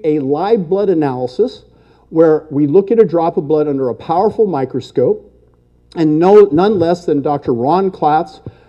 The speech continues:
uh, president of the American Academy of Anti-Aging Medicine, completely endorses and had me speak where doctors got C M E continuing education credits in Orlando in two thousand and twelve, and no less than Doctor Dipmai Maharaj, a world-class blood hematologist, a medical doctor who specializes in blood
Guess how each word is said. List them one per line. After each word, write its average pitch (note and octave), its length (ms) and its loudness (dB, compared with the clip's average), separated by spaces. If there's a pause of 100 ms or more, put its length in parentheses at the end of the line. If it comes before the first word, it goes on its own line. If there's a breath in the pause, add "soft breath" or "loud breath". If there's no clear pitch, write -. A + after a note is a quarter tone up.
(200 loud breath)
uh, A#2 220 -8
president F3+ 460 0
of C3 60 -6
the B2 60 -2
American D#3 340 -2
Academy D3 320 -4
of C#3 40 -10
Anti-Aging C#3 500 -4
Medicine, D3 460 -4 (300 soft breath)
completely C#4 540 -2
endorses F3 540 -2
and D3 140 -6
had F#3+ 300 -4
me B3+ 180 -4
speak F#3 500 -6
where D#3 140 2
doctors F#3 460 -4
got D#3+ 200 -6
C B3+ 280 -4
M B3+ 160 -2
E G#3+ 100 -4
continuing G3 440 -4
education D#3+ 520 -8
credits C#3+ 400 -6 (320 soft breath)
in C#3+ 280 0
Orlando D#3 720 0
in C3+ 100 -8
two D3 140 -18
thousand C3+ 460 -8
and A2+ 140 -12
twelve, F#3+ 520 -2 (360 soft breath)
and G3+ 320 -2
no G#3 300 0
less G#3 380 -6
than E3 180 -4
Doctor E3 320 -4
Dipmai G3+ 420 -2
Maharaj, D#3+ 720 -4
a D3+ 80 2
world-class F3+ 720 0
blood F#3 360 0
hematologist, C#3+ 760 -4
a D#3 60 -4
medical A3 420 0
doctor F#3+ 280 -4
who D#3 80 -8
specializes E3+ 1080 -4
in C3 160 -2
blood F#3 480 -2